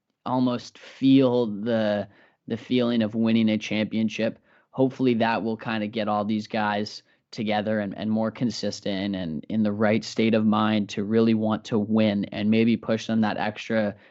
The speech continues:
extra bit, because chances are Gasol isn't gonna get close to an N B A Finals again. Chances are Kyle Lowry isn't gonna get close to an N B A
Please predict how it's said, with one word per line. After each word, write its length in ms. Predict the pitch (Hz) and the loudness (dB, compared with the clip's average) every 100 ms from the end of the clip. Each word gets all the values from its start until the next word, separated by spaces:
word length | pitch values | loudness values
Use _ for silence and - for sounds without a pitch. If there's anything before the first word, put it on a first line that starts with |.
| _ | _
extra 500 | 123 135 131 - - | -2 -2 -4 -6 -2
bit, 240 | 117 117 107 | -2 -2 -4
because 360 | 110 123 113 - - _ _ _ _ _ | -6 -6 -6 -10 -20 _ _ _ _ _
chances 380 | - 156 147 139 | -4 -2 -2 0
are 120 | 139 | 0
Gasol 600 | 113 127 135 127 123 120 | -2 -4 0 4 2 0
isn't 300 | 120 120 117 110 | -4 -4 -4 -2
gonna 200 | 117 110 | -2 -2
get 220 | 110 - | -2 -4
close 280 | - 113 107 | -4 -4 -6
to 120 | - | -8
an 80 | 104 | -6
N 100 | 101 | -6
B 120 | 101 | -8
A 20 | |
Finals 380 | 98 95 95 98 | -10 -10 -8 -10
again. 340 | 104 95 98 98 _ _ _ | -8 -10 -10 -12 _ _ _
Chances 420 | - 135 127 131 | -2 -2 -2 -4
are 400 | 120 120 117 110 - _ _ _ _ | 0 2 0 -2 -8 _ _ _ _
Kyle 280 | - 127 110 | -6 -2 0
Lowry 640 | 110 104 101 101 98 92 - - | 2 0 0 -4 -8 -10 -14 -16
isn't 440 | 110 110 98 - | -12 -8 -10 -10
gonna 180 | - 104 | -10 -8
get 160 | 101 - | -8 -8
close 280 | 107 104 | -8 -8
to 140 | - 113 | -8 -6
an 100 | 101 | -6
N 120 | 92 | -6
B 100 | 104 | -6
A 320 | 95 98 - | -4 -6 -8